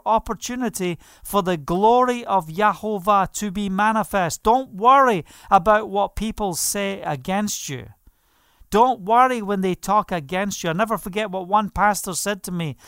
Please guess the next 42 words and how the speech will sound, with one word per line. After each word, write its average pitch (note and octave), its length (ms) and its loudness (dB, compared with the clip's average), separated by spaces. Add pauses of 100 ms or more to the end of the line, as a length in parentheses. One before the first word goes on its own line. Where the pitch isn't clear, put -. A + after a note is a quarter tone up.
(200)
a E3 120 -4
number F#3+ 300 0
of D3+ 140 -2
years G3+ 300 -2
ago. D3+ 400 0 (380)
Um, D3 560 2
you D#3+ 180 -4
know, D#3 240 4
in D3 220 -8
fact, G#3 260 0
just G3 220 -8
a - 20 -8
few G3+ 180 -8
years F#3+ 300 -4
ago, D#3+ 200 -4
I, C#3+ 120 4 (160)
I C#3+ 40 -2
met E3+ 220 -4
with G3 200 -8
him. C3 160 -2 (340)
You E3+ 120 -2
know, F3 120 0
there D3+ 100 -4
was D3+ 160 -4
people G3 480 -6
out F3+ 280 -2
to D#3 100 -8
destroy F3+ 560 -2
our E3 160 0
ministry F3 540 -6
and D3+ 100 -6
attack E3+ 460 -6
us D3 120 -10
back E3 320 -6
in C3 140 -8
two F3 260 -10
thousand D3 680 -4
and A#2+ 260 -6 (920)
four, E3 380 -2
two F3 220 -8
thousand C#3 500 -2
five. D3+ 560 -2